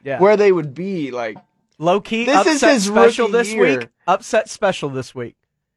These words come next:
Speaker 1: Coming up today at noon, the Texans play the Titans in Tennessee. The team that used to call Houston home, by the way.
Speaker 2: Yeah.
Speaker 1: So,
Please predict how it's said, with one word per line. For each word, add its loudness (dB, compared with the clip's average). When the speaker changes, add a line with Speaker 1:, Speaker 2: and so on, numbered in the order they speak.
Speaker 1:
Coming -2
up -2
today 0
at -4
noon, -2
the -6
Texans -4
play -2
the -4
Titans -4
in -2
Tennessee. -4
The -8
team -4
that -2
used -4
to -10
call 0
Houston -6
home, -2
by -10
the -16
way. -16
Speaker 2:
Yeah. -20
Speaker 1:
So, -2